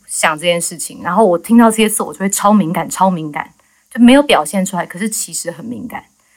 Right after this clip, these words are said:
我觉得真的是一直到可能去年或前年，我跟安东，我们真的可以好好，我们才真的有聊，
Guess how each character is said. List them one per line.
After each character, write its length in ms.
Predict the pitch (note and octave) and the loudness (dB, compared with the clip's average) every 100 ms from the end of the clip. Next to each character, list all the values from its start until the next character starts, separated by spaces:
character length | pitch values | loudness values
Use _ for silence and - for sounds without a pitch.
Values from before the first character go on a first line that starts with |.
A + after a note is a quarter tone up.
| _ _ _ - | _ _ _ -14
我 100 | F3+ | -4
觉 140 | - | 0
得 80 | C4 | 2
真 120 | D4+ | 4
的 80 | D4 | 4
是 160 | C4+ | 4
一 60 | C4+ | 0
直 60 | A#3+ | 4
到 120 | B3+ | 2
可 140 | B3 | 2
能 240 | F3 E3 D#3+ | -6 -6 -8
去 320 | - - E4+ A#3 | -4 -2 2 2
年 380 | F3+ C#3+ C#3 - _ _ _ _ _ | 2 -2 -8 -14 _ _ _ _ _
或 160 | - B3+ | 2 2
前 320 | - E3+ E3 | 2 -6 -6
年， 180 | D#3+ D#3 | -6 -6
我 100 | E3 | 0
跟 300 | F#3 F#3+ G3 _ _ - | 2 2 -2 _ _ -2
安 200 | F3+ F#3+ | 0 4
东， 140 | F3+ | 4
我 60 | F3+ | 2
们 100 | D3+ | -2
真 140 | F#3 | -2
的 80 | F3+ | 0
可 160 | F3 | 0
以 280 | E3+ D3+ - _ _ _ _ | -4 -6 -12 _ _ _ _
好 240 | - F3+ | -2 0
好， 240 | F#3 F#3 - | 2 2 0
我 100 | - | -4
们 140 | F3+ F#3+ | -2 0
才 180 | G#3 | 2
真 200 | G3 A#3+ | 2 6
的 80 | C4+ | 6
有 160 | C4 D#3+ | 6 4
聊， 400 | D#3 D3 C#3+ | 0 -6 -8